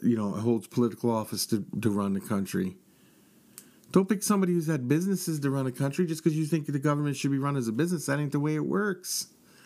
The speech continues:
There's a lot more to it than that. I, I, that, it, I, it just, I get heated over the subject because it just, I'm a Republican and they totally ruined my Republican Party. And,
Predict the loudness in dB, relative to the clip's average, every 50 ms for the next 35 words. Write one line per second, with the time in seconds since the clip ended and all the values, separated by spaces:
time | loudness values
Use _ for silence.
0 | -16 4 6 6 6 8 4 2 2 2 0 0 0 0 0 -2 0 0 0 0
1 | 0 0 0 0 0 0 0 0 -2 -2 -4 -8 -14 -20 _ -20 -20 -20 -20 -20
2 | -20 -20 -20 -20 -20 -20 -20 -20 _ _ _ -20 -20 -20 -20 _ _ _ _ _
3 | _ -20 _ _ _ _ -20 _ _ _ -8 _ 2 2 2 2 0 0 0 -2
4 | 0 0 2 2 2 0 0 -2 -2 -4 -8 -2 0 0 0 0 -2 -8 0 2
5 | 2 2 2 0 -4 -4 -6 -10 -16 -4 0 0 2 2 0 -2 -2 -2 -2 -2
6 | -2 0 0 0 2 2 0 0 0 -2 -2 -2 0 2 2 2 2 0 -4 -4
7 | -4 -2 0 0 0 0 -2 -2 -2 -4 -6 -6 -8 _ _ -20 -20 -20 _ _
8 | _ -20 _ -20 -20 -20 -20 -20 _ -20 -20 -20 _ _ -6 -2 0 2 2 2
9 | 0 0 -2 -2 -2 -2 -2 -2 -2 -2 -2 -2 -2 0 -2 -2 -2 -2 -2 -4
10 | -2 0 0 0 2 0 -2 -2 0 0 0 0 0 0 -2 -2 -2 -2 0 0
11 | -2 -2 -2 -4 -4 -2 -2 -2 -4 -6 -4 -2 0 2 2 2 0 -2 -6 -8
12 | -12 _ -20 -20 -20 -20 -18 -18 -18 -18 -18 -20 -20 -20 -20 -20 -20 -20 -20 -20
13 | -20 -20 _ 0 2 2 2 2 0 -2 -4